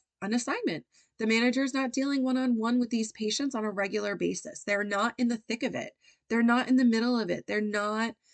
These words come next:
having the expectations put on them. They are not there. They're not the ones who are like, "Oh, I spend half of my day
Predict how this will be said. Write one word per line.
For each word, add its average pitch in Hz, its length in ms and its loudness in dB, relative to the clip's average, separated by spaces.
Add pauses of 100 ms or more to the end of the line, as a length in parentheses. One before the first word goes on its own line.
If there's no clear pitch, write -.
(420)
having 220 600 0
the 208 140 0
expectations 214 800 -4
put - 260 -6
on 202 260 -2
them. - 260 -10 (340)
They 240 260 2
are 233 180 0
not 190 480 2 (600)
there. 240 320 0
They're 220 200 4
not 240 240 2
the 220 80 -4
ones 190 400 -2
who 208 120 -2
are 185 140 0
like, 156 260 -4
"Oh, 254 120 6
I 269 100 6
spend 233 280 -2
half 202 260 0
of 214 120 -4
my 185 220 -4
day 185 640 -2